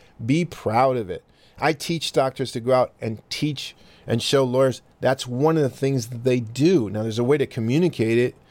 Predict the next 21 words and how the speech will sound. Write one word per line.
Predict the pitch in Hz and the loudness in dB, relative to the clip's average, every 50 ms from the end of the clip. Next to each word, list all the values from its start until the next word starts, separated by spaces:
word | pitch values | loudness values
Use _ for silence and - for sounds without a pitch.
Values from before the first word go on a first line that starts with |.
| - - - - - - - | -20 -20 -20 -20 -20 -16 -6
So | - - 123 | -2 0 0
it's, | 117 104 - - _ - | 0 0 -4 -12 _ -6
it's, | 131 117 - - - | -6 -6 -6 -6 -4
it's | 123 123 117 - | -2 -2 -2 -4
very | - - 104 113 139 131 127 120 | -8 -6 -2 0 2 2 0 -2
simple | - - - - 139 139 139 131 123 123 | -4 -4 -4 -2 -2 -2 -2 -2 -8 -8
to | 107 113 | -8 -8
communicate, | - - 117 120 147 165 151 - 131 117 123 120 | -6 -4 -2 -2 -2 -2 -2 -2 -2 -2 -2 -2
but | - 120 - | -6 -8 -6
too | - - 165 | -2 -2 0
many | 165 170 170 151 | 2 2 2 2
of | 135 | 0
these | 123 113 104 | 0 -2 -2
law | 107 107 107 123 170 | 0 2 2 2 2
firms | 175 - 120 107 107 107 | 0 -2 -4 -4 -2 -2
are | 110 104 | -2 -2
loaded, | 101 110 110 113 120 131 147 160 165 160 151 123 107 95 - - - _ _ _ - | -2 -4 -2 2 4 4 4 4 4 2 2 0 -2 -4 -6 -10 -18 _ _ _ -6
loaded, | 123 123 135 143 151 156 160 156 135 123 110 95 | -2 2 4 4 6 4 4 2 0 -2 -4 -4
loaded | 107 117 123 135 143 143 151 147 139 120 104 - | -6 -2 2 2 4 4 4 2 0 -2 -4 -4
with | - - 113 - | -8 -10 -10 -6
patients | - 113 120 127 127 - - - - - - - - | -2 -2 0 0 0 -2 -6 -8 -12 -14 -16 -20 -20